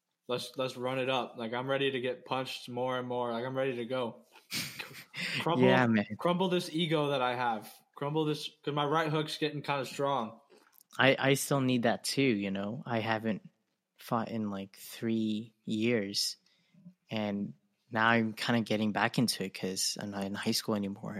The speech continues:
Speaker 2: I have more time. Not more time, I guess I would say I have more flexibility of how I can change my
Speaker 1: Yep.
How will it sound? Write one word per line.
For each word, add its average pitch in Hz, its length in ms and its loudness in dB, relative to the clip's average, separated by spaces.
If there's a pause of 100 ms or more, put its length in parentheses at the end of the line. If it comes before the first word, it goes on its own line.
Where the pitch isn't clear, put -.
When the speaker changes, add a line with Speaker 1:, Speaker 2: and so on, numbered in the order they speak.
Speaker 2:
I - 40 -12
have 104 300 -2
more 101 420 -6
time. 113 420 -4 (680)
Not 156 200 6
more 139 200 8
time, 123 400 6
I 113 140 4
guess 113 260 4
I 113 80 4
would 110 180 -2
say 117 120 -2
I 107 60 -2
have 107 100 -2
more 110 360 2 (600)
flexibility 113 840 4
of 104 100 -2
how 104 300 4
I 101 140 0
can 101 300 -6
change - 360 -2
my 107 260 0
Speaker 1:
Yep. - 80 -18